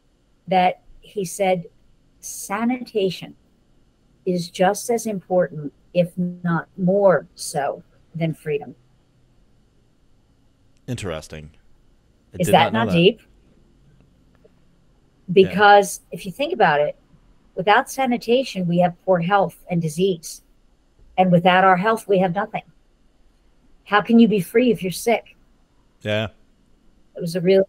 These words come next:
Speaker 1: you know, a great, g-, great observation. Absolutely great observation. Oh, by the way, when you said about all the cockroaches, people
Speaker 2: Yeah.
Speaker 1: in the industry will laugh. When you see a lot of cockroaches in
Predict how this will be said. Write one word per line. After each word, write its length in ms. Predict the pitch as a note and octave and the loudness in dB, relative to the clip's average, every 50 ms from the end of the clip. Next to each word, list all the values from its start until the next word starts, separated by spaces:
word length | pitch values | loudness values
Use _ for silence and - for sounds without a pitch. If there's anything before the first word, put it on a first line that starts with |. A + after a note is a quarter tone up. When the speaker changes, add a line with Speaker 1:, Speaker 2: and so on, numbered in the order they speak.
| - - _ _ F3+ | -4 -16 _ _ -8
Speaker 1:
you 140 | F#3+ G3 F#3+ | -6 -4 -2
know, 260 | F#3+ F#3+ F#3+ F#3+ - - | -2 -2 -2 -2 -4 -6
a 40 | |
great, 340 | F3+ E3+ F#3 F#3+ G3 G#3 - _ _ | -2 2 2 2 2 2 -2 _ _
g-, 80 | - G3 F#3 E3+ - _ _ | -4 -4 -4 -4 -10 _ _
great 240 | F#3+ G3+ G#3 G#3+ G#3+ G#3+ | 0 4 4 4 4 4
observation. 840 | F#3 G3 G3 - - G#3+ F#3+ G3 G3 G#3+ G#3+ G#3+ - D3 C#3 C#3+ - - | 0 0 0 -4 -8 -2 -2 2 2 2 2 0 -8 -12 -14 -14 -10 -6
Absolutely 540 | - F3+ F3 - - F3+ F3 F#3 F3+ F3 F3 _ _ _ | -6 -6 -6 -6 -6 -4 -2 -2 -2 -4 -8 _ _ _
great 200 | - F#3 F#3 F3+ | 4 4 4 4
observation. 600 | F3+ F3+ F3 - - F3+ E3 F3+ F#3+ F3 F3+ E3 - - - - - - | 4 0 -2 -6 -6 0 2 2 2 2 -2 -6 -6 -8 -16 -16 -10 2
Oh, 120 | - A#3+ A#3 | 6 6 6
by 300 | G#3+ F#3 A#3 A#3+ C4 C4+ | 8 8 8 10 10 10
the 80 | C4 | 10
way, 160 | A3+ G#3+ G3 F#3 | 10 10 8 6
when 160 | F3+ G3 G3 | 4 2 -2
you 80 | G3+ | -2
said 180 | F#3 - A#3+ A3+ | -4 -2 -2 -2
about 200 | A#3 - A3 G#3 | 0 0 2 2
all 120 | G3+ F#3+ | 0 0
the 80 | F#3 F#3 | -2 -2
cockroaches, 680 | - F3 F3 E3+ E3+ G#3 G#3 G#3+ F3+ - A#3+ A#3+ A#3+ - _ _ _ _ - _ _ | -2 -2 -2 -2 0 0 0 0 2 0 0 0 0 -10 _ _ _ _ -20 _ _
people 180 | - B3+ A3+ | -6 -2 2
Speaker 2:
Yeah. 40 | C4+ | 2
Speaker 1:
in 60 | C4+ | 2
the 100 | B3 B3 A#3+ | 4 2 2
industry 240 | A3+ F3+ - A#3 G#3+ | 0 0 -4 -4 -2
will 160 | G3 F#3+ F3+ | -2 0 2
laugh. 340 | F#3 F3+ F3 F3+ G#3 C#4 - _ _ _ _ _ _ _ _ _ _ _ _ _ | 2 2 2 2 0 0 -2 _ _ _ _ _ _ _ _ _ _ _ _ _
When 240 | F#3+ G#3 A3 G#3+ G#3+ | 2 4 4 4 2
you 140 | A3+ C4+ | -2 -2
see 200 | C#4+ - - E4 | -4 -6 -6 -4
a 80 | D#4+ D4+ | -2 0
lot 180 | C#4+ C4 B3 G#3+ | 0 0 0 -2
of 120 | G3 - | -4 -10
cockroaches 880 | - - D#3+ E3+ - _ G#3 A3+ A#3 A3+ - D4 D#4 D#4+ - - - _ _ _ _ _ _ _ _ _ _ _ _ _ | -10 -8 -8 -8 -8 _ -4 -4 -4 -4 -2 -4 -4 -4 -6 -12 -18 _ _ _ _ _ _ _ _ _ _ _ _ _
in 520 | - F#3+ G3 G3+ G3+ G#3+ A3 A3 A3+ A3+ | 2 4 4 6 4 2 0 -6 -10 -12